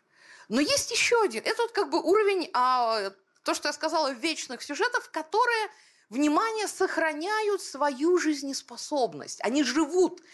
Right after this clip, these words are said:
они пульсируют, они меняются. Никуда нам от этого не деться. Драконы тоже вполне себе архетип. Хотя они будут в разных культурах разными.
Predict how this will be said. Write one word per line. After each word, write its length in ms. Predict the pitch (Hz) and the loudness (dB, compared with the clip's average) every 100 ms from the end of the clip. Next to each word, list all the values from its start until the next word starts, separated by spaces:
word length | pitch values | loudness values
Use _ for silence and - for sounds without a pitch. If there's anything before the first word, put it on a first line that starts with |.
| - | -8
они 220 | 220 269 320 | -4 -4 -2
пульсируют, 680 | 330 269 - 440 381 202 - | -2 -2 -2 4 4 4 0
они 200 | 262 349 | 0 2
меняются. 760 | 349 330 302 440 370 180 - 156 | 2 2 2 2 0 -4 -8 -14
Никуда 400 | 202 202 226 427 | -14 -8 -2 -2
нам 160 | 440 381 | 0 -4
от 140 | 320 | -4
этого 280 | 269 311 302 | -6 -6 -6
не 180 | 277 262 | -6 -8
деться. 460 | 185 160 - - _ _ _ _ _ - - - - - | -6 -6 -6 -18 _ _ _ _ _ -20 -20 -20 -20 -10
Драконы 600 | 185 262 254 494 466 - | -2 -2 0 0 0 -2
тоже 260 | 302 311 | -4 -4
вполне 340 | - 196 214 277 | -2 -2 -2 -6
себе 240 | 202 190 | -4 -4
архетип. 460 | 202 - - - _ _ _ _ _ | -4 -10 -18 -20 _ _ _ _ _
Хотя 280 | 254 262 311 | -6 -2 -2
они 160 | 294 | -4
будут 260 | 254 233 220 | -8 -12 -8
в 60 | 226 | -2
разных 380 | 269 285 349 | -2 -2 -6
культурах 500 | - 240 233 196 - - | -10 -14 -8 -8 -8 -4
разными. 560 | 208 180 151 139 113 | 0 0 -2 -12 -20